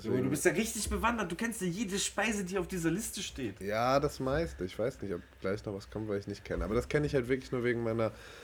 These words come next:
Speaker 2: Studentenzeit in Hessen. Da war das so ein Ding. Aber, ähm, ja, da, also ich persönlich find's auch eklig, muss ich ganz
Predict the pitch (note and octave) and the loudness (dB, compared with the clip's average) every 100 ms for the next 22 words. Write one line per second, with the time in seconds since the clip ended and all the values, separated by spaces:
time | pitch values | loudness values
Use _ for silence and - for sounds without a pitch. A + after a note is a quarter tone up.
0 | - - - A#2 A#2+ C3+ B2+ A2+ A2 G#2+ | -18 -12 -4 2 4 2 -2 0 2 4
1 | G#2+ A2+ A2+ - G2+ G2+ G#2+ G#2+ G2 F#2+ | 2 2 0 0 0 4 2 2 -2 0
2 | G#2 A2 B1 F#2+ G2+ G2+ G2 D2 F#2+ F#2+ | 0 0 -2 -2 0 0 2 2 0 0
3 | F2+ D#2+ F#2 E2+ - G2 F#2+ - G#2 A2+ | -2 -2 0 0 -2 -4 -2 -2 -2 -2
4 | - A2+ G#2+ A2+ A2 - G#2+ - - G#2+ | 0 0 2 2 0 -2 -4 -4 0 2
5 | A2+ - - - - - _ _ - _ | 0 -4 -20 -20 -20 -20 _ _ -20 _
6 | _ - C3 C3 C3 C3 C3 B2+ - - | _ 0 2 2 4 4 4 2 -10 -14
7 | - A2 A2 - A2 A2 A2 | -8 -2 -2 0 0 2 -2